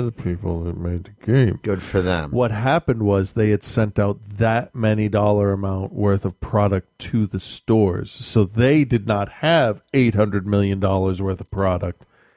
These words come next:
Speaker 1: It's
Speaker 2: How
Speaker 1: sitting
Speaker 2: many
Speaker 1: on,
Speaker 2: sold,
Speaker 1: it's sitting
Speaker 2: though?
Speaker 1: on store shelves.
Speaker 2: How many sold, though,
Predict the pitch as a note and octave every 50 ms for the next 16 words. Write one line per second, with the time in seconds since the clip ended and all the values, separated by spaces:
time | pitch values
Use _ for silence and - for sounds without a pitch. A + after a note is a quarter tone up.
0 | _ _ _ _ _ _ _ _ A2 - - - - B2 A#2 A#2 G#2+ - A2+ G#2+
1 | G#2 F#2 - - G#2 G#2 G#2 G2+ F#2+ - D3 C#3+ - - G#2 G2+ G2 F#2 - -
2 | - B2+ B2 D#3+ D3+ B2 - - F#2 - - - - - - - - - _ _
3 | _ _ _ - A2 A#2+ C3 B2+ A#2+ G#2+ - - G#2+ B2 C3+ A#2+ F2 D2 D2 C2+
4 | - -